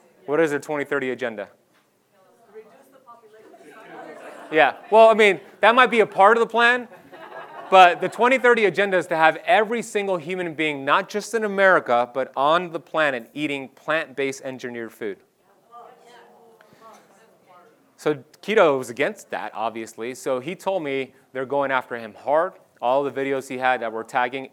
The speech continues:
Me Too are not ranking anymore. He went from having a hundred million views on average every month, which is insane, insane, to twenty-five million. Still a lot, but that's seventy-five percent cut.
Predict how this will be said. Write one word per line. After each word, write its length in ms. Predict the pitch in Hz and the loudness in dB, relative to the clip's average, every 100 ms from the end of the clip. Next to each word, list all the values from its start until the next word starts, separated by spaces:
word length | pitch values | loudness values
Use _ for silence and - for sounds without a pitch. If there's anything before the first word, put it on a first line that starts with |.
| - | -14
Me 140 | 131 | -16
Too 260 | - 143 151 _ _ _ | -8 -8 -8 _ _ _
are 120 | 117 | -6
not 400 | 120 127 127 - _ | -2 -2 -2 -8 _
ranking 380 | 113 123 131 143 | -10 -8 -8 -12
anymore. 460 | 139 139 143 156 165 _ _ | -10 -8 -6 -6 -8 _ _
He 120 | 143 | -8
went 180 | 147 143 | -6 -6
from 140 | 143 | -6
having 260 | 139 131 123 | -2 -2 -4
a 60 | |
hundred 500 | 113 - 165 202 220 | -10 -10 -8 -6 -8
million 380 | 175 170 175 165 | -8 -6 -6 -8
views 260 | 139 151 131 | -8 -6 -6
on 240 | 123 135 | -4 -2
average 380 | 131 131 117 110 | 0 -2 -4 -6
every 280 | 139 147 165 | -4 -4 -6
month, 460 | 156 190 123 117 | -4 -2 -2 -6
which 160 | 123 - | -16 -16
is 140 | 117 | -16
insane, 520 | 117 107 - 170 117 92 _ | -16 -14 -12 -12 -12 -20 _
insane, 420 | 107 - - 110 82 _ _ _ _ _ | -20 -20 -18 -18 -20 _ _ _ _ _
to 80 | 135 | -18
twenty-five 520 | - 175 160 139 110 | -10 -8 -6 -4 -4
million. 300 | 110 98 92 _ _ | -6 -14 -16 _ _
Still 220 | - 262 | -6 -2
a 40 | 180 | 0
lot, 280 | 147 190 - | 2 0 0
but 100 | 143 | -4
that's 180 | 160 | -6
seventy-five 680 | - - 170 208 185 180 160 | -8 -6 -6 -6 -6 -6 -6
percent 360 | 147 - 143 - | -8 -12 -12 -10
cut. 360 | - 131 - | -6 -6 -6